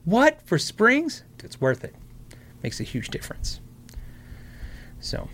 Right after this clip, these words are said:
if you care. Uh,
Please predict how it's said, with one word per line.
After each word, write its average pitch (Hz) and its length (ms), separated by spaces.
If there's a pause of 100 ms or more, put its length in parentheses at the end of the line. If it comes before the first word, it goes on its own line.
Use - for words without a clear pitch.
(100)
if 160 220
you 196 60
care. - 280 (2500)
Uh, 139 720